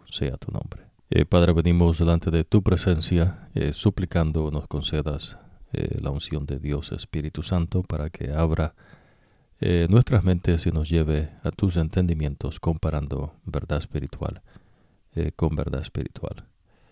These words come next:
Eh, favores que pedimos en Cristo Jesús, Señor nuestro. Amén. So,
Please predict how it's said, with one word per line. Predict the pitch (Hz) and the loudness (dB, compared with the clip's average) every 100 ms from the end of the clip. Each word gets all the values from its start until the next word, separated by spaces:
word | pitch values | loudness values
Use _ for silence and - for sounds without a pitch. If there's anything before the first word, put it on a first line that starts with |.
| _ _ _ - | _ _ _ -8
Eh, | 80 - | -6 -2
favores | - 80 80 78 - | -2 2 2 2 -2
que | - | -4
pedimos | 76 82 82 78 - - - - | 0 2 2 0 -2 -12 -18 -8
en | - 80 | -4 0
Cristo | 98 87 - 87 | 2 2 2 0
Jesús, | 82 - 73 - - - | 2 -2 -4 -8 -18 -14
Señor | - 71 78 73 | -8 0 2 2
nuestro. | 76 - - 64 - _ _ _ | -2 -2 -6 -6 -8 _ _ _
Amén. | 131 - - - _ _ _ _ - - - - _ _ - - - _ _ _ | -4 -2 -4 -8 _ _ _ _ -20 -20 -20 -20 _ _ -20 -20 -20 _ _ _
So, | - 82 80 80 | 4 6 8 6